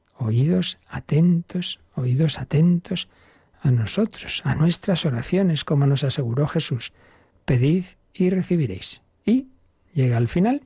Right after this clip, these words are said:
de este credo diciendo: "Profesando esta fe y apoyados en esta esperanza, esperamos la resurrección de los muertos y la vida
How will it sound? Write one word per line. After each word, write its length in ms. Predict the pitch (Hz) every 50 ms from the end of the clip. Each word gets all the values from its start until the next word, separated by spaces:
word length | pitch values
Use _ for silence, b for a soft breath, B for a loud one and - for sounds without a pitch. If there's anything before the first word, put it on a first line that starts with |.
| b b b b b b b b b b _ -
de 60 | 156
este 260 | 135 - - - 127 127
credo 320 | 147 143 147 160 165 156
diciendo: 480 | 143 123 - - - 95 90 78 69 - - _ _ b b b b b b b b b b b b b
"Profesando 960 | - 135 131 127 120 - 147 127 - - 175 202 220 220 208 190 185 185 180
esta 320 | 180 - - - 190 175
fe 300 | - - - 113 92 - _ _ _ _ _ _ _ _ _ _ _ _ _ _ _ _
y 180 | - 139 135
apoyados 760 | 131 123 127 - 127 123 127 156 165 170 160 147 139 - - _ _ -
en 240 | - 156 139 139
esta 440 | 151 160 151 135 - - _ - 127
esperanza, 880 | 117 117 - - - 120 120 160 220 262 262 - - - 233 247 233 - _ _ _ _ _ _ _ _ _ _ _ _ _ _
esperamos 1000 | - 143 127 - - - _ - 135 123 156 165 160 135 123 104 104 - - - _ _ _
la 220 | - 143 135 127
resurrección 840 | 127 127 131 127 123 - - 131 123 120 120 - - 156 135 127 123
de 80 | 117
los 240 | 110 110 113 110 113
muertos 600 | 127 160 220 240 247 - - - 202 180 - - _ _ _ _ _ _ _ _ _
y 120 | - 131
la 160 | 117 104 101
vida 460 | 113 147 185 208 208 202 202 202 208